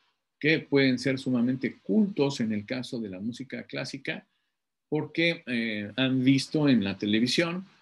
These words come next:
pues, algunos conciertos, ¿sí? Y les gusta esa música, o han visto, por ejemplo, eventos de danza que les proveen, pues, eh, un gusto particular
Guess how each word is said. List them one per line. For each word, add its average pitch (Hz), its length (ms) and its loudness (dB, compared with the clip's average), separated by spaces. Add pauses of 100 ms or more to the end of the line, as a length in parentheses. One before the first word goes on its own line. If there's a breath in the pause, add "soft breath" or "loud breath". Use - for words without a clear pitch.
(320 soft breath)
pues, 143 380 2 (420)
algunos 131 440 6
conciertos, 151 920 0 (520)
¿sí? - 160 -2
Y 123 160 0
les 101 200 0
gusta 120 260 -2
esa 113 220 -4
música, 160 640 0 (320)
o 123 100 0
han 123 100 2
visto, 123 320 0
por 98 160 -8
ejemplo, 123 500 -2
eventos 113 600 -2 (380)
de 95 160 -2
danza 165 580 2 (380)
que 117 100 2
les 107 160 0
proveen, 123 600 0 (540)
pues, 135 380 6
eh, 98 400 2 (420)
un 147 180 2
gusto 135 320 4
particular 143 720 0